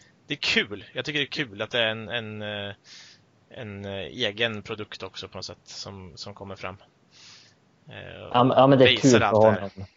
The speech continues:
Speaker 2: liksom.
Speaker 1: Ja.
Speaker 2: Ja, han, han har alltid haft det tufft i,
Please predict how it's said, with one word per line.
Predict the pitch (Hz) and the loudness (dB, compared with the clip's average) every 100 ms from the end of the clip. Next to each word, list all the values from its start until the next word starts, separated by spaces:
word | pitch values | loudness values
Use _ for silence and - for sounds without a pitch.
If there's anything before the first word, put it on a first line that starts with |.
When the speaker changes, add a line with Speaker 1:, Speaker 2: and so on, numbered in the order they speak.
| - | -12
Speaker 2:
liksom. | 101 120 104 | -6 -2 2
Speaker 1:
Ja. | 104 | 6
Speaker 2:
Ja, | 110 110 | 8 8
han, | 107 | 6
han | 113 110 123 | 2 2 6
har | |
alltid | 113 107 - 110 | 6 6 4 2
haft | 101 | 4
det | 110 98 | 0 0
tufft | - 113 - - - | 2 2 2 -6 0
i, | 104 | 2